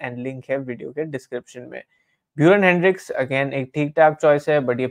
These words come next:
पिच इन्हें सूट नहीं करेगी and बहुत सारे रन यहाँ पे आ सकते हैं। At Newlands इनका रिकॉर्ड तो खास अच्छा है, तो एक जीएल पिक बन के आते हैं। कगिसो रबाडा राइट आर्म ऑल फेस बॉलर, अच्छे खासे फॉर्म में चल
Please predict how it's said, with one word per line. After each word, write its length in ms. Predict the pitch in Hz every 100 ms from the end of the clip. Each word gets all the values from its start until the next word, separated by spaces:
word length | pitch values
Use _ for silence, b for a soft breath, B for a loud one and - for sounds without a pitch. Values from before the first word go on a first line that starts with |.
| -
पिच 180 | 180 185
इन्हें 160 | 180
सूट 300 | 175 165 151
नहीं 160 | 156 151
करेगी 320 | 143 139 139
and 160 | 135 117
बहुत 240 | 123 123
सारे 240 | 131 123 120
रन 240 | 123 127
यहाँ 200 | 123 117
पे 180 | 131 135 _ _ _ _ _ -
आ 120 | 131
सकते 360 | 147 151 - 165
हैं। 120 | 160
At 160 | 147 131
Newlands 380 | 131 139 170 160
इनका 240 | 160 156
रिकॉर्ड 440 | 135 127 131 139 135
तो 100 | 139
खास 340 | 123 120 120
अच्छा 280 | 127 - 147
है, 140 | 202 b b _ 175
तो 60 |
एक 200 | 180 143
जीएल 340 | 123 127 131 131
पिक 200 | 160 170
बन 180 | 131 120
के 120 | 117
आते 260 | 120 - 123
हैं। 100 | 117 _ _ _ _ _ _ _ _ _ _ -
कगिसो 380 | 139 143 156 170
रबाडा 440 | 147 143 143 151
राइट 360 | 131 127 139 143
आर्म 280 | 147 147 127
ऑल 280 | 123 131
फेस 320 | 135 147 143 131
बॉलर, 480 | 131 147 165 170 170 B B B -
अच्छे 280 | 135 - 147
खासे 320 | 147 127 139
फॉर्म 280 | - 147 156
में 160 | 170 165
चल 180 | 165